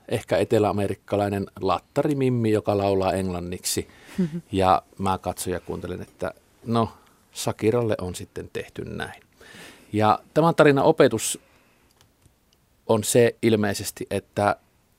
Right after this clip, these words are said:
Speaker 1: kun jonkin luulee kohtavansa alkuperäisen aidon, niin ennen kuin se on iholla, niin se on jo jollakin tavalla muuttunut. Ja jälkikäteen, kun mä sitten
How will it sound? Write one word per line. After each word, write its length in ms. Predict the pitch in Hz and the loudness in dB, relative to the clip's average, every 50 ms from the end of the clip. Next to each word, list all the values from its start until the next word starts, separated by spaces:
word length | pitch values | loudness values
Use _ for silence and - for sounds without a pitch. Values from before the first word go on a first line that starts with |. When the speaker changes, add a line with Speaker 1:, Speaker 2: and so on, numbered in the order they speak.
| _ _ _ | _ _ _
Speaker 1:
kun 460 | - 127 131 147 156 151 143 123 - - _ _ _ _ - | 0 2 2 4 4 2 0 -2 -2 -6 _ _ _ _ -2
jonkin 380 | 113 117 110 101 101 98 95 - _ - - _ - | 0 0 0 0 -2 -8 -10 -12 _ -20 -20 _ -6
luulee 380 | - 107 117 117 113 104 98 - | -2 0 2 4 4 4 4 2
kohtavansa 580 | - 101 - - 98 98 95 95 - - - _ - | 0 -2 -4 -6 -8 -8 -8 -8 -8 -10 -12 _ -2
alkuperäisen 800 | 104 107 107 - - 87 - 90 92 90 - - 98 95 - | 0 0 0 -2 -4 -8 -8 -6 -6 -6 -6 -6 -6 -4 -2
aidon, 320 | - 101 98 98 90 90 90 | 0 0 0 0 -2 -4 -8
niin 260 | 92 - - - 113 | -10 -12 -6 -2 0
ennen 300 | 127 135 127 107 98 90 | 0 2 0 0 -2 -4
kuin 120 | - 85 | -6 -10
se 160 | - - 95 90 | -8 -8 -8 -6
on 160 | 87 90 - | -8 -6 -6
iholla, 440 | - 104 90 95 92 90 85 - - - _ _ _ _ _ _ _ _ _ _ - 95 92 | -4 -4 -4 -4 -4 -6 -6 -8 -10 -12 _ _ _ _ _ _ _ _ _ _ -10 -8 -8
niin 100 | 90 - | -6 -4
se 140 | - 101 | -2 0
on 120 | 92 95 92 | 0 0 0
jo 180 | 92 90 - - _ _ _ _ _ _ _ _ _ _ _ _ _ _ _ _ _ _ _ | -2 -2 -4 -6 _ _ _ _ _ _ _ _ _ _ _ _ _ _ _ _ _ _ _
jollakin 340 | 110 110 107 101 - 98 90 | 2 2 2 2 0 -2 -6
tavalla 260 | 95 90 95 92 92 | -4 -2 0 0 0
muuttunut. 800 | 92 101 104 101 92 95 - _ _ - - - - - - - _ _ - - - _ _ _ - | 0 0 2 2 2 0 -2 _ _ -16 -16 -16 -16 -18 -20 -20 _ _ -20 -20 -20 _ _ _ -2
Ja 220 | 104 98 95 - - 92 | 0 2 2 0 0 0
jälkikäteen, 920 | 98 117 156 175 185 - 147 - - 92 - - 92 90 90 90 92 - - _ _ | 2 4 4 4 4 0 -2 -4 -4 -6 -6 -6 -8 -8 -8 -8 -12 -14 -18 _ _
kun 160 | - - 98 95 | -10 -6 -6 -6
mä 120 | 98 95 | -6 -6
sitten 460 | - 104 - _ - 98 95 95 - | -8 -10 -10 _ -8 -8 -8 -8 -12